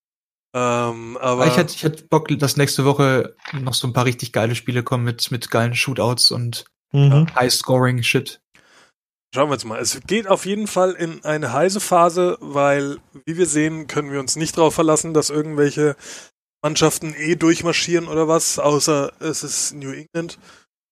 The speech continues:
Speaker 1: Und
Speaker 2: Hm.
Speaker 1: ja, da können wir uns nur auf nächste Woche freuen, würde ich sagen.
Speaker 2: Ja, absolut.
Speaker 3: Ich denk auch.
Speaker 1: In diesem Sinne würde ich sagen, beenden wir das für heute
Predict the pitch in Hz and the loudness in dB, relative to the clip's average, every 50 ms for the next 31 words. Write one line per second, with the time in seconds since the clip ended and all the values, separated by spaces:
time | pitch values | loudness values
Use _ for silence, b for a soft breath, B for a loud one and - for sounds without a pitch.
0 | _ _ - 151 143 139 135 139 139 127 - - - 185 151 - - - _ _ | _ _ 0 0 2 2 0 -2 -8 -6 -2 4 6 6 6 6 2 -8 _ _
1 | _ _ _ _ _ _ _ _ _ _ _ _ _ _ _ _ - - - 139 | _ _ _ _ _ _ _ _ _ _ _ _ _ _ _ _ -4 -2 0 0
2 | 170 196 - - _ _ _ _ _ - _ _ - 127 117 123 - - 131 147 | 0 -2 -4 -10 _ _ _ _ _ -20 _ _ -4 -4 -2 -2 -2 -4 -4 -2
3 | 151 160 156 151 - 170 170 156 - 175 165 - - 175 175 190 190 185 - - | -2 -4 -4 -4 -4 -4 -4 -4 -4 -6 -8 -6 -6 -4 -2 -4 -4 -6 -8 -10
4 | 160 139 127 131 127 123 - - - _ _ _ _ _ _ _ _ _ _ _ | -10 -10 -10 -12 -16 -16 -18 -20 -20 _ _ _ _ _ _ _ _ _ _ _
5 | _ _ - - - - 196 - - - _ _ _ _ _ _ _ _ _ _ | _ _ -12 -2 4 4 4 4 2 -6 _ _ _ _ _ _ _ _ _ _
6 | - - - 120 117 - - 135 143 156 156 - _ _ - - 131 143 - - | -8 -2 -2 -2 0 0 -2 0 0 -2 -4 -6 _ _ -2 0 0 0 0 0
7 | 131 131 123 - - 107 113 117 110 - - _ _ _ _ _ - - - 175 | -2 -2 0 -2 -4 -4 -4 -4 -6 -10 -20 _ _ _ _ _ -20 -18 -14 -10
8 | 151 151 185 180 196 185 170 190 226 254 160 - B B B - - - - 135 | -6 -6 -4 -4 -4 -2 0 2 4 2 2 2 B B B -20 -20 -16 -14 -10
9 | 123 135 160 170 180 160 - - 151 160 180 196 180 147 160 185 208 220 214 165 | -2 0 2 2 2 0 2 2 4 4 4 2 0 0 0 0 0 0 0 2
10 | 160 147 - - 156 143 120 131 131 - 196 226 | 2 2 0 -2 -4 -2 0 -2 -2 -2 -2 -4